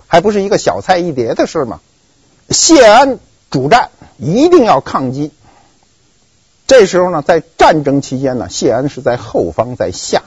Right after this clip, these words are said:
棋，跟客人在下棋。下棋来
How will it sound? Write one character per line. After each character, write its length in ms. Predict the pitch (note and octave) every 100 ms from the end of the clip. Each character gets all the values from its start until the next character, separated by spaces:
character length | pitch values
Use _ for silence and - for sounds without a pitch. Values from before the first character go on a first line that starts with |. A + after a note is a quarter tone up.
| -
棋， 300 | - F#2 B2+
跟 180 | D3 E3
客 220 | - C#3+
人 140 | G#2+
在 120 | C3+ B2
下 240 | - - -
棋。 360 | - D2+ A#2 _ _ _ _ _ _ _ _ B2+ _ _ _ _ _ _ _ _ _ _ _ _ _
下 340 | - - - A#2
棋 240 | - C#3+
来 200 | C#3 B2+